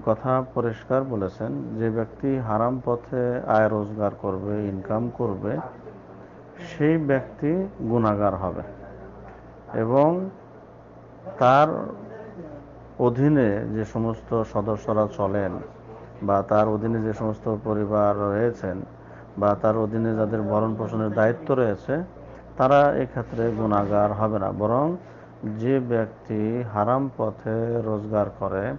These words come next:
ইনকাম করে, সেই ব্যক্তি নিজে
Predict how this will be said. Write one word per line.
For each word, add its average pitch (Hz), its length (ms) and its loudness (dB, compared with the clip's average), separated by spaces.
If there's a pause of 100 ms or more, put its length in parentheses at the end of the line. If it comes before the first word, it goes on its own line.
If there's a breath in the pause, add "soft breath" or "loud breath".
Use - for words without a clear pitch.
(600 loud breath)
ইনকাম 120 580 0
করে, 135 260 0
সেই 151 360 -2
ব্যক্তি 143 500 0
নিজে 120 540 0